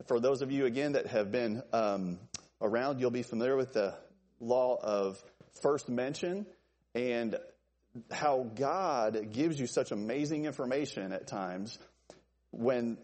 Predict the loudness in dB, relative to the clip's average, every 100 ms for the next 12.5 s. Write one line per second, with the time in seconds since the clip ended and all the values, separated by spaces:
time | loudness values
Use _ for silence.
0 | -4 0 2 2 2 2 -2 -2 -2 -2
1 | -2 -4 -4 0 2 0 0 -2 -2 -6
2 | -8 -2 0 2 0 0 -2 -2 -4 -2
3 | -2 -4 -4 -6 -4 -4 -2 0 2 4
4 | 4 2 0 0 -2 -4 -4 -4 0 -2
5 | -2 -4 -6 -2 2 2 0 -4 -10 -12
6 | -18 _ _ _ -2 -2 -2 0 0 0
7 | -2 -2 0 0 0 0 0 0 0 -4
8 | -4 -4 -4 -2 -2 -4 -12 -18 _ _
9 | _ _ _ _ _ _ _ _ _ _
10 | _ _ _ _ _ _ -14 -12 0 4
11 | 4 2 0 0 0 0 0 0 -4 -4
12 | -2 0 0 -4